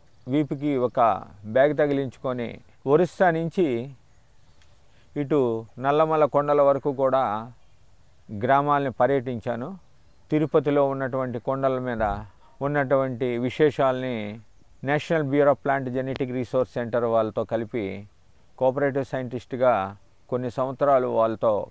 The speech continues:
కలిపి తిరిగి అనేకమైనటువంటి మొక్కల యొక్క germoplasm కలెక్షన్ చేయడం జరిగింది.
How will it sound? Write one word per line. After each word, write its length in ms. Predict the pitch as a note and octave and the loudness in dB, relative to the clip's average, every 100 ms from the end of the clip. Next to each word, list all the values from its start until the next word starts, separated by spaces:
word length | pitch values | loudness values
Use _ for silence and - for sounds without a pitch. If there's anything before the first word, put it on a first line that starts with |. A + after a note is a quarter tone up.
| - | -4
కలిపి 460 | A#2+ A2 A#2 G2+ - _ _ _ - _ - _ - | -4 -2 -6 -6 -10 _ _ _ -20 _ -20 _ -4
తిరిగి 220 | C#3+ C#3+ | 0 2
అనేకమైనటువంటి 1080 | C3 C#3+ D#3 D3+ D3+ C#3+ C#3+ B2+ C3+ C3 B2 | 2 2 0 2 0 0 -4 -2 -4 -2 -4
మొక్కల 400 | B2+ B2 D3+ D3 | -4 -2 0 2
యొక్క 280 | C3+ - C3 | 0 0 -2
germoplasm 840 | A2+ B2 C3+ C#3 - C#3 C3 B2+ | 2 0 0 -4 -2 -2 -2 -6
కలెక్షన్ 640 | B2+ B2+ - C#3 A#2 F#2+ G2+ - - _ - - | -2 -2 -2 -8 -8 -10 -12 -20 -20 _ -20 -2
చేయడం 320 | C3+ C#3+ C#3 B2 | 0 2 0 -2
జరిగింది. 540 | A#2+ C3 C#3 D#3 | -2 -2 -4 -4